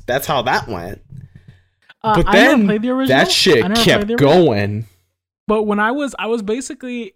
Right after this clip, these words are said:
Speaker 2: in the lobby or maybe the second floor of that building, and I went, "By the time I get to this building,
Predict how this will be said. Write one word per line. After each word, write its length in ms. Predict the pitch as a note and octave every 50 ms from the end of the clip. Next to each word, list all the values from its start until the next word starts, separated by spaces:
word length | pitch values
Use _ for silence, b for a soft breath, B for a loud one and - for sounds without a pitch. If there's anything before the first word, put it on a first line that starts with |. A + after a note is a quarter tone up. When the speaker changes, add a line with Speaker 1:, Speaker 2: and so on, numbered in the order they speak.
| _ -
Speaker 2:
in 120 | G3 G3
the 100 | F#3+ F#3
lobby 720 | F3 E3+ F3 F3 E3+ E3+ F3+ E3+ E3 E3 D#3+ D#3 D#3+ D3+
or 100 | - D#3
maybe 200 | E3 E3+ E3 E3+
the 80 | D3+ D#3
second 380 | - - - F3 - - E3 D3+
floor 280 | - - E3 E3+ E3+
of 60 | E3+
that 160 | E3 D#3+ D3+ D3+
building, 400 | D#3+ E3 E3+ E3+ G3+ A#3 B3+ -
and 120 | F#3 E3+
I 60 | E3
went, 240 | E3 E3 D#3+ D#3 -
"By 140 | - C#3+ C#3
the 100 | C#3+ B2+
time 380 | - - - - A3+ A#3 A#3
I 60 | A3+ G3+
get 180 | F3 F#3 F#3 -
to 80 | - F3+
this 200 | E3 E3 D#3 -
building, 540 | _ - - - D#3 D#3 - - D#3 D3+